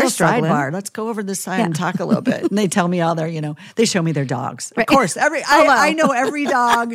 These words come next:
Speaker 1: <laughs> every, every person in the hospital that has a dog, I know of this dog.
Speaker 2: Of course you
Speaker 1: <laughs> I
Speaker 2: do.
Speaker 1: just, I love it so much. But they show me their kids. They talk about this, and, oh, you know, all that stuff.
Speaker 2: Yeah.
Speaker 1: They're great. They're great. But I just, there's this one nurse that is so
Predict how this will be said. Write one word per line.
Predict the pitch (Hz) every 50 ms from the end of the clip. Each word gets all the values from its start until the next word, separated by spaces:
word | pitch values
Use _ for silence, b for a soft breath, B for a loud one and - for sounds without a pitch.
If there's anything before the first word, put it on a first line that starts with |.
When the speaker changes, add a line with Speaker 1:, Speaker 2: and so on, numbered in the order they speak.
| - B B B B
Speaker 1:
<laughs> | B B - -
every, | - 269 269 320 330 277 320 - - - 269 285 247 B
every | - 269 277 349 403
person | - - - 302 254 - 285 262 254
in | 247 226
the | 226
hospital | 247 220 214 196 202 214 190
that | 190 185
has | 202 190 190 170 180
a | 180
dog, | 170 180 170 160 165 -
I | - 175
know | 185 175 165 160 160 151 - _ -
of | - 170 156 160
this | - 165 160 -
dog. | - 170 151 151 151 160 - 151
Speaker 2:
Of | - -
course | - - 170 190 - -
you | 165
Speaker 1:
<laughs> | -
I | -
Speaker 2:
do. | -
Speaker 1:
just, | 277 285 - - 254 -
I | 254 226
love | 226 233 247 254 - 240
it | 240 -
so | 269 - - 214 226 -
much. | - 214 214 - - - 208 - B B B 240 262 277 262
But | - -
they | - 466
show | 466 - 427
me | 440 427 466
their | 494 427 -
kids. | - 302 440 339 339 330 -
They | - -
talk | - - - -
about | - - - -
this, | - - - -
and, | - - - -
oh, | - - - - -
you | - -
know, | 214 214 196
all | 185 175 165 147
that | 147 147 143
stuff. | - - - 120 113 - 151 - - - -
Speaker 2:
Yeah. | 156 147 139 131 123 123 135 -
Speaker 1:
They're | - 247 214
great. | 147 - - 67 - - _ _ _
They're | - 185 175
great. | 156 160 151 - - - -
But | 185 170
I | 175 175
just, | 170 185 160 - - B B B B B
there's | - 202 190 190
this | 180 - -
one | 180 175 190 175
nurse | 160 151 160 -
that | - - - - -
is | 165 156
so | - - - - - 73 69 - - - - - 165